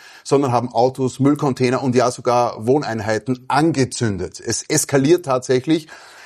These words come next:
Ist das so die Form des Auflehnens, des Protests, des Aufbäumens gegen diese aufgezwungene Massenmigration, wie es aus deiner Sicht ablaufen sollte, oder geht das in eine falsche Richtung?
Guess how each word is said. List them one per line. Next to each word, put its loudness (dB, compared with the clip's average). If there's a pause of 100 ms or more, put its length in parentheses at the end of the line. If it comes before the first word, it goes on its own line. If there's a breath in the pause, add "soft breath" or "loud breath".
(260 loud breath)
Ist 0
das 2
so 4 (180)
die -2
Form 4
des -6
Auflehnens, 2
des -6
Protests, 0 (600)
des 2
Aufbäumens 2
gegen 2
diese 2
aufgezwungene 0
Massenmigration, 0 (180 loud breath)
wie 0
es 2
aus 0
deiner 0
Sicht -6
ablaufen 0
sollte, 4
oder 4
geht 0
das 2
in 0
eine -2
falsche -8
Richtung? -8